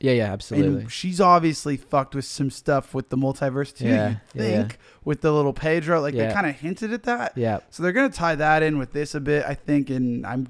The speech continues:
Speaker 2: really, really excited to see how they do it. The writers, man,
Speaker 1: They're good.
Speaker 2: they're doing well.
Speaker 1: Yeah.
Speaker 2: They're
Speaker 1: Well, like,
Speaker 2: killing it.
Speaker 1: one thing I wondered was, obviously, she is a Nexus being,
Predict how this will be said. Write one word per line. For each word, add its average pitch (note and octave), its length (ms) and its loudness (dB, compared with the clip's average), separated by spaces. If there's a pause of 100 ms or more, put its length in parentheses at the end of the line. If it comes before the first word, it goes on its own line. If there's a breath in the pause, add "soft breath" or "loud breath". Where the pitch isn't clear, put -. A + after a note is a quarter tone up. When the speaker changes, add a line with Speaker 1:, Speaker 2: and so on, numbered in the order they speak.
Speaker 2:
really, D#3 680 -2
really C#3+ 360 -4
excited B2+ 440 -4
to B2 60 -12
see C3 140 -8
how A#2+ 60 -6
they A#2+ 100 -6
do C3+ 100 -4
it. C3+ 100 -6
The C3+ 80 -10
writers, G3 440 0
man, F3+ 400 0 (160)
Speaker 1:
They're B2+ 180 -2
good. B2 220 2
Speaker 2:
they're F3+ 240 6
doing E3+ 400 0
well. C3+ 240 2
Speaker 1:
Yeah. - 80 -4
Speaker 2:
They're B2+ 220 -4
Speaker 1:
Well, D#3+ 100 6
like, E3 140 6
Speaker 2:
killing A#2+ 120 -6
it. - 140 -14
Speaker 1:
one E3+ 180 0
thing G3 160 2
I D#3+ 80 4
wondered C#3 320 2
was, G#2+ 420 0
obviously, C#3 360 -2
she D3+ 260 0
is C#3+ 100 0
a C3+ 60 2
Nexus A2+ 380 -4
being, G#2 580 -4